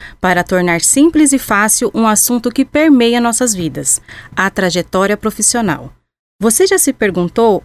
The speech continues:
o que o R H da sua empresa faz? Ou simplesmente deseja trabalhar na área,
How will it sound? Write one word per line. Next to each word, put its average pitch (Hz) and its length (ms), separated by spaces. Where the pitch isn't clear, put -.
o 214 80
que 330 180
o 359 60
R 302 120
H 185 220
da 170 120
sua 170 180
empresa 160 320
faz? 165 520
Ou 254 120
simplesmente 208 680
deseja 220 440
trabalhar 165 400
na 160 120
área, 160 380